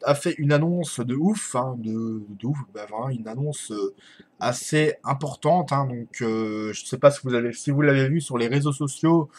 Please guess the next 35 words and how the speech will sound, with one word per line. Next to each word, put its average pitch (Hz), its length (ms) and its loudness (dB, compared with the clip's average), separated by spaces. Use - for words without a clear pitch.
ou 120 140 2
alors 135 140 6
sur 123 160 -6
des 120 80 -4
sites - 180 -8
internet, 143 580 2
ou 131 60 -8
sur 120 260 -14
des 117 220 -2
sites, 135 360 -6
euh, 104 120 -6
bah, 104 160 -6
de 104 140 -8
jeux 123 160 -2
vidéo, 120 240 -4
tout - 100 -10
simplement 123 380 -10
des 110 80 -8
sites 113 180 -16
de 107 80 -10
presse. - 480 -4
Donc 107 100 -12
voilà, 127 180 4
Microsoft 143 680 0
hier 156 200 4
a 131 100 8
annoncé 131 380 -2
vraiment 139 260 0
quelque 131 260 -4
chose 143 400 -2
de, 110 420 -2
de 117 100 -12
conséquent, 180 720 2
donc, 113 320 -10
euh, 110 360 -4